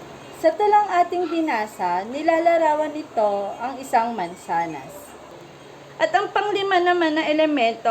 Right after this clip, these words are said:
ay simbolismo. Ang simbolismo, ito ang salita sa tula na may kahulugan sa mapanuring isipan ng mambabasa. Halimbawa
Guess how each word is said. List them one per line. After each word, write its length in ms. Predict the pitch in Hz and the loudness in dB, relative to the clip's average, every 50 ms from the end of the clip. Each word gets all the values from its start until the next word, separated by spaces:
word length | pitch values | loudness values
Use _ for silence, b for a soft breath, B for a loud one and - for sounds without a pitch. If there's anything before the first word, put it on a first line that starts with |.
| 220 - - | 0 2 2
ay 160 | 262 285 269 | 0 0 0
simbolismo. 800 | - 294 269 262 226 202 185 185 185 196 - - - 175 165 143 165 - - - - - - - - B B B B B B B | -2 -2 -2 0 0 -2 0 -2 -4 -4 -6 -10 -10 -8 -8 -8 -10 -14 -18 -20 -20 -20 -20 -20 -20 B B B B B B B
Ang 160 | - 339 392 | 0 0 2
simbolismo, 1040 | - 453 415 427 415 466 453 381 320 359 330 330 - - 285 262 247 240 240 240 240 - - - - - - - | 2 2 2 4 4 4 4 4 4 2 0 -2 -2 -2 0 2 4 4 4 2 0 -2 -8 -16 -20 -20 -8 -6
ito 400 | 302 320 - - - 311 277 277 | -6 -6 -6 -2 0 2 2 2
ang 240 | 285 - - 311 | 2 2 0 0
salita 560 | 320 311 359 320 320 349 349 - 277 247 247 247 240 | 0 0 0 0 0 -2 -2 0 2 2 2 2 0
sa 240 | - - 311 294 294 | -2 -2 -2 -2 0
tula 480 | - 311 302 269 220 202 208 - - - - - - - - 262 | 0 0 0 2 0 0 0 -2 -6 -10 -16 -20 -20 -14 -4 -2
na 80 | 285 302 | 0 0
may 240 | 302 302 302 294 | 2 0 0 2
kahulugan 720 | 302 320 311 339 330 320 311 277 226 220 214 214 214 226 240 | 2 2 2 4 4 4 2 2 2 0 0 2 0 -2 -4
sa 240 | 247 - 285 277 277 | -4 -2 0 0 0
mapanuring 640 | 277 277 277 277 277 269 254 240 240 254 269 254 | 0 0 0 0 0 0 0 0 0 -2 -2 -4
isipan 640 | 294 294 - - 233 214 208 - 208 196 185 190 214 | -6 -6 -6 -8 -8 -8 -6 -4 -2 -2 -2 -2 -2
ng 160 | 240 247 254 | -4 -4 -2
mambabasa. 720 | 254 240 220 214 196 175 160 165 170 165 180 180 - - - - - - - - - - - - - - - - - - - - - - - 311 | 0 -2 -2 -2 -2 -4 -2 -2 -2 -2 -4 -4 -8 -12 -14 -14 -16 -20 -20 -20 -20 -20 -20 -20 -20 -20 -20 -20 -20 -20 -20 -20 -20 -12 0 2
Halimbawa 640 | 339 359 427 440 440 320 294 262 254 254 262 269 | 4 4 4 4 4 2 2 4 4 4 4 4